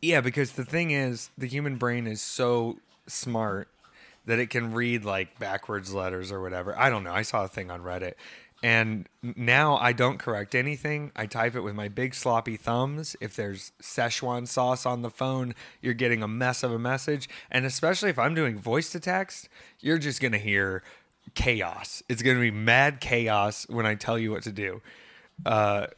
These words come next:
I was saying this because I was attacking the customer service here. It's already done. The box is switched. <laughs> I have a theory that if the dumber you act to a customer service person, and not maliciously,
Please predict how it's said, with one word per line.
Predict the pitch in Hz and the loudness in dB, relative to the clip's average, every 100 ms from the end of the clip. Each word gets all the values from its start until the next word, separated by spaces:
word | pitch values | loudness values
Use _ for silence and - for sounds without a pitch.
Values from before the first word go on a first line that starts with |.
| _ _ _ | _ _ _
I | 127 | 4
was | 131 131 | 6 6
saying | 151 147 | 6 6
this | 131 123 | 4 0
because | 117 113 | 0 2
I | 110 | 2
was | 104 104 - | 0 -6 -6
attacking | 117 120 113 113 107 | 0 2 2 2 -4
the | |
customer | 101 110 - 107 101 | 0 0 0 -4 -2
service | - 101 98 | -2 -2 -2
here. | - 95 95 - | -4 -4 -4 -4
It's | 117 | 4
already | 156 156 | 4 4
done. | 139 156 123 113 | 4 4 4 -2
The | 104 | 2
box | 123 127 - | 4 4 2
is | 123 | -2
switched. | - 113 98 - - - - _ - - _ | 0 0 0 -2 -4 -4 -12 _ -20 -20 _
<laughs> | - 175 - - - - - 359 370 - | -16 -14 -16 -16 -12 -12 -10 -10 -8 6
I | 139 | 8
have | 151 | 8
a | 151 | 6
theory | - 165 156 | 6 8 8
that | 135 | 6
if | 127 - | 4 4
the | 131 | 2
dumber | 120 139 156 | 8 8 8
you | 175 151 | 6 6
act | 143 147 | 6 6
to | 143 | 2
a | |
customer | 123 127 120 117 | 2 0 2 0
service | 131 120 117 | 0 0 0
person, | 120 110 120 | -2 -2 -2
and | 113 | -2
not | 117 151 | 0 0
maliciously, | 123 113 120 135 113 - 110 87 95 | 0 0 0 0 -4 -6 -8 -10 -12